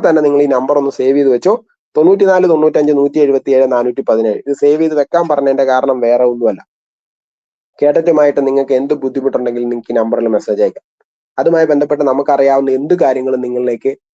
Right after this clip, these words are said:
പകർന്നു തരുന്നതിന് നമുക്ക് യാതൊരു ബുദ്ധിമുട്ടുമില്ല. കാരണം ഞാൻ പറഞ്ഞല്ലോ, അഞ്ച് വർഷമായിട്ട് നമ്മൾ ഈ ഒരു ഫീൽഡിലാണ്. പിന്നെ സർവീസിലുള്ള അധ്യാപകരെ പരിശീലിപ്പിക്കുന്നത് ഏറ്റവും നല്ല അധ്യാപകരാണ്, ഏറ്റവും ക്വാളിഫൈഡ് ആയിട്ടുള്ള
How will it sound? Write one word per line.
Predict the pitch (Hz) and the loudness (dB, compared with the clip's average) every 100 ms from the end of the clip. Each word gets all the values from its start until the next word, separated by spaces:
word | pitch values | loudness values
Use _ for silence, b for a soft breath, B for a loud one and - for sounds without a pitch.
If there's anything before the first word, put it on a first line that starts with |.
| - | -6
പകർന്നു | 127 131 147 156 | -4 -2 0 0
തരുന്നതിന് | 139 131 127 120 | 0 0 -2 -2
നമുക്ക് | 120 127 | -4 0
യാതൊരു | 117 117 139 139 | 2 2 0 0
ബുദ്ധിമുട്ടുമില്ല. | 117 117 110 107 90 - - | -4 -8 -6 -6 -8 -14 -6
കാരണം | 123 127 131 | -2 0 0
ഞാൻ | 139 | 0
പറഞ്ഞല്ലോ, | 131 131 - - | 2 0 -2 -6
അഞ്ച് | 117 120 131 | -6 -2 0
വർഷമായിട്ട് | 120 131 120 120 120 - - _ _ _ - | 0 -2 0 0 0 -2 -4 _ _ _ -6
നമ്മൾ | 127 127 110 120 | -2 0 -2 -2
ഈ | 123 | -4
ഒരു | 120 | -2
ഫീൽഡിലാണ്. | 120 120 117 95 - _ _ - | -4 -4 -4 -4 -8 _ _ -2
പിന്നെ | 143 135 - _ - | 0 2 -2 _ -4
സർവീസിലുള്ള | 139 143 151 156 156 147 135 120 | 0 2 0 0 2 2 2 0
അധ്യാപകരെ | 139 139 139 135 139 143 | 0 0 2 2 0 0
പരിശീലിപ്പിക്കുന്നത് | 127 120 131 135 135 135 139 220 _ _ _ _ | -2 -4 -6 -6 -4 -2 0 -2 _ _ _ _
ഏറ്റവും | 247 240 220 | 2 2 4
നല്ല | 156 123 | 2 0
അധ്യാപകരാണ്, | 107 107 101 98 95 - _ _ - | 0 -2 -2 -4 -10 -14 _ _ -8
ഏറ്റവും | 127 165 160 147 | -6 0 -2 0
ക്വാളിഫൈഡ് | 135 135 151 156 147 127 | 0 2 0 0 2 2
ആയിട്ടുള്ള | 113 104 | -2 -4